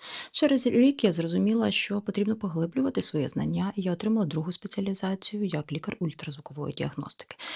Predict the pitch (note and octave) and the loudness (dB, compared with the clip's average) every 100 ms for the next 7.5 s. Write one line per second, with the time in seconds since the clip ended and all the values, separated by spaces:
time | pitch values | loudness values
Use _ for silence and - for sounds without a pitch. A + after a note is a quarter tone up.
0 | - - G#3 E3 F#3 B3+ C#4+ B3+ G3+ - | -4 2 4 4 4 4 4 4 0 -4
1 | D#3+ D3+ C#3 D#3 F#3 B3 A#3 - - D#3 | -2 -2 0 0 0 0 0 -2 -4 -4
2 | C#3+ E3 F#3+ - G3+ G#3 - - - - | -4 -4 -4 -2 -4 -4 -8 -8 -8 -8
3 | - - - G3 G#3+ - E3+ D#3+ E3+ - | -12 -2 4 4 4 4 4 4 2 0
4 | E3 D3+ C#3 - C#3 C3+ - E3+ E3 D#3+ | 0 -2 -4 -4 -4 -4 -4 -4 -2 -2
5 | E3+ D#3+ - F3+ F3+ E3 E3 E3 D#3+ E3+ | -2 0 0 0 0 0 0 0 2 4
6 | F3 E3+ A#2+ - D3 D3 B2+ - - D#3 | 2 0 -2 -2 -2 0 0 -4 -6 -2
7 | A#3 C4+ C4 C4 | 0 0 0 2